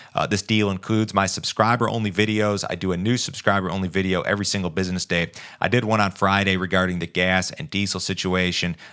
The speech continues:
uh, the enormous rally that we've seen, record high prices across the board, discussed kind of, uh, my thoughts, how to navigate this, ran through some charts.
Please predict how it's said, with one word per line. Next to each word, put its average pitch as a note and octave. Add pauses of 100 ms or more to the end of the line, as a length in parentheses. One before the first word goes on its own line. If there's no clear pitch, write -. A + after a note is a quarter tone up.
uh, D#2
the E2+
enormous G2+
rally F2
that D#2+
we've E2+
seen, F2
record F#2
high F2
prices F2
across E2+
the -
board, E2+ (240)
discussed F#2
kind F2+
of, F2
uh, E2 (140)
my A2
thoughts, G2
how G#2
to F#2+
navigate F#2
this, F#2
ran F2+
through F2+
some E2+
charts. F2+